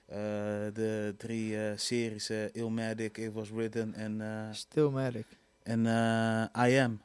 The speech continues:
Speaker 2: Oh, shit.
Speaker 1: Ja.
Speaker 2: Is dat de volgorde ook?
Speaker 1: Volgens mij was dat een soort van trilogie, eh, dinges, eh, zover ik weet. Ik weet niet of dat de volgorde was, maar ik weet qua vormgeving.
Speaker 2: Ah, ja, dat is ook
Speaker 1: Het
Speaker 2: zo.
Speaker 1: is wel, het, het klopt wel.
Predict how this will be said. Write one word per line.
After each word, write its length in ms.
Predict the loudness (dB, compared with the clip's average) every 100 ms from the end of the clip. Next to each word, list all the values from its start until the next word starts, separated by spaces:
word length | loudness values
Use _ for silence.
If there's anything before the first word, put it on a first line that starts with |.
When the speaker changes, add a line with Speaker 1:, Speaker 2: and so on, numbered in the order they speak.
| _ _
Speaker 2:
Oh, 240 | 4 6 6
shit. 300 | 6 2 2
Speaker 1:
Ja. 180 | 0 2
Speaker 2:
Is 100 | 6
dat 140 | 8 8
de 80 |
volgorde 520 | 8 12 12 12 10 10
ook? 260 | 8 6 -6 -20 -12
Speaker 1:
Volgens 280 | -6 -2 4
mij 320 | 8 8 8
was 240 | 4 4 4
dat 200 | 2 2
een 80 |
soort 240 | 0 0 0
van 180 | -2 0
trilogie, 920 | 2 4 4 2 2 2 6 8 8
eh, 80 | 6
dinges, 500 | 4 4 2 0 -2
eh, 960 | -4 0 2 2 2 2 2 2 2 0
zover 480 | -2 -4 0 0 2
ik 140 | 0 0
weet. 320 | 0 0 -4
Ik 80 | 0
weet 160 | 2
niet 100 | 2
of 60 | 4
dat 200 | 2 2
de 60 | -4
volgorde 560 | -2 -2 2 2 2
was, 300 | 2 0 -2 -12 -20 -20 -10
maar 140 | 0 2
ik 100 | 8
weet 220 | 6 6
qua 200 | 0 -2
vormgeving. 960 | 2 6 6 4 2 2 0 -2 -4 4
Speaker 2:
Ah, 400 | 8 12 12 12
ja, 160 | 8 6
dat 180 | 4 2
is 140 | 0
ook 80 | 0
Speaker 1:
Het 100 | 0
Speaker 2:
zo. 80 | 4
Speaker 1:
is 80 |
wel, 240 | 8 10 10
het, 100 | 6
het 200 | 0 4
klopt 340 | 8 8 8
wel. 220 | 6 6